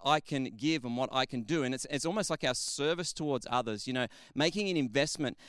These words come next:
in other people's lives. And, and there's an illustration that John starts in his book that I just wanna share with us today that illustrates how not to do that well,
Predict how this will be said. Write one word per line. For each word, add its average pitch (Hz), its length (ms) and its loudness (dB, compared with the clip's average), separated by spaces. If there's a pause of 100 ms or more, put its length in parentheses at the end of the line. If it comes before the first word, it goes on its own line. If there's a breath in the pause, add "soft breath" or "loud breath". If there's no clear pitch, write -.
(140 loud breath)
in 139 160 2
other 139 180 6
people's 120 440 4
lives. 123 360 6
And, 131 120 0 (260 soft breath)
and 151 120 4
there's 151 160 6
an 156 120 4
illustration 175 680 4
that 110 120 2
John 139 220 6
starts 151 440 2
in 139 80 0
his 117 100 -2
book 160 220 0
that 127 100 6
I 120 60 6
just 147 160 -4
wanna 143 160 2
share 151 280 6
with 170 140 0
us 143 140 -2
today 123 320 2 (240 soft breath)
that 135 100 0
illustrates 147 540 0
how 135 180 0
not 135 360 2
to 151 100 -2
do 143 180 0
that 135 200 2
well, 135 260 4